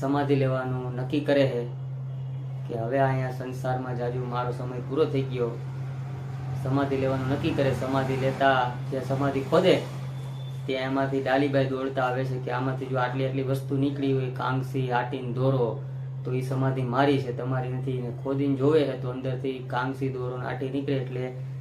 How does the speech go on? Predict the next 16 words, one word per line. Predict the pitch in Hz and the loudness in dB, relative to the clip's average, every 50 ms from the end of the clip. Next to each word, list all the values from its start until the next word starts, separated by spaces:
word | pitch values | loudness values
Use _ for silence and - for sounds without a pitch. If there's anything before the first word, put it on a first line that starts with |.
| - - - | -8 -6 -2
જે | 131 131 | 0 2
દિવસે | 135 139 139 139 135 - 135 | 2 2 2 2 0 0 -2
નક્કી | 131 139 139 - 147 | -2 -2 -2 -2 -4
કર્યું | 135 135 139 147 139 135 | -2 0 0 2 2 2
એ | 131 127 127 | 2 0 0
દિવસે | 131 135 131 - - 135 | 0 0 0 -2 -2 -2
ડાલીબાઈ | 127 120 127 139 151 160 151 143 135 127 | 0 2 4 4 6 4 4 4 4 2
સમાધિ | - 131 123 120 120 120 123 120 117 | 0 -2 -4 -4 -4 -4 -4 -4 -4
લે. | 131 123 120 | -4 -2 -2
રામાપીર | - 120 127 131 127 127 131 127 127 131 131 | -2 -2 -4 -4 -4 -4 -4 -4 -4 -4 -4
પછી | 135 135 - 135 | -4 -4 -4 -4
બે | 127 127 127 123 | -4 -4 -4 -4
દિવસ | 127 127 127 127 123 - - - | -2 -2 -2 -2 -4 -4 -4 -4
પછી | 139 131 - 156 | -2 0 2 2
લે | 143 135 127 120 120 | 2 2 2 0 0
છે. | 120 - | 0 -2